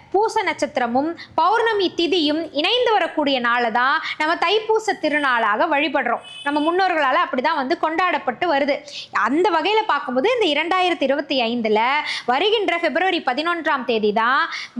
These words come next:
பூச நட்சத்திரமும் பௌர்ணமி திதியும் ஒன்றாக வருது. அந்த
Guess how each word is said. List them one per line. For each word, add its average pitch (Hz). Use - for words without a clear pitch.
பூச 480
நட்சத்திரமும் 269
பௌர்ணமி 359
திதியும் 269
ஒன்றாக 302
வருது. 269
அந்த 269